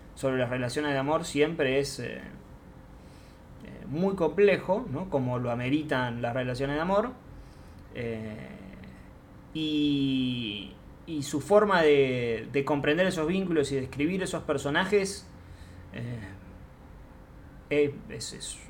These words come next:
es única, ¿no? Eh, siempre, mm, cada vez más los, los hace, y acá está, incluso te diría más, no sé si más justificado, pero como más, eh,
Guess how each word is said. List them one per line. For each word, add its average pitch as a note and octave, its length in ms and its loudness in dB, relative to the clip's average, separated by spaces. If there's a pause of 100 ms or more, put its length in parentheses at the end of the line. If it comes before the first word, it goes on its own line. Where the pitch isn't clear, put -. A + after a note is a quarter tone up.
es B2+ 200 -8
única, C3+ 460 0 (200)
¿no? F2+ 140 -8 (320)
Eh, A#2+ 580 -4 (460)
siempre, C#3 880 4
mm, - 560 -12
cada E3+ 300 10
vez E3+ 160 0
más G3 380 0
los, B2+ 520 -6
los B2+ 240 -4
hace, D3+ 400 0
y C#3+ 80 2
acá F3 260 8
está, E3+ 460 4 (240)
incluso C#3+ 320 -2
te C#3 80 2
diría D3 280 6
más, D3 440 0 (500)
no D3 60 -6
sé D3+ 140 -2
si D3+ 160 0
más C#3 180 -4
justificado, D3 640 6
pero A#2+ 180 -2
como A#2 220 -4
más, C3+ 440 -2 (720)
eh, - 260 -12